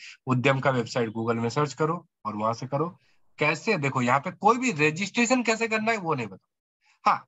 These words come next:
कौन website है वो मैं बता दूंगा, पर registration करना कैसे है, यहाँ पे कोई भी registration के बारे में नहीं बताऊंगा। आईएसओ है,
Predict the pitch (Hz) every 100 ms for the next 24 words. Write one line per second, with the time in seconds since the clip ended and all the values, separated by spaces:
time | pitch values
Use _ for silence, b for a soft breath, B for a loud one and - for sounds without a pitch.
0 | - 170 151 131 131 - 202 196 214 214
1 | 160 170 170 139 135 127 135 202 - b
2 | b 180 175 143 156 185 208 208 220 -
3 | 165 143 170 247 247 208 202 190 180 185
4 | - _ _ 139 135 135 160 - 208 220
5 | 220 160 147 156 151 139 147 127 123 127
6 | 98 95 92 107 120 123 117 123 107 98
7 | 98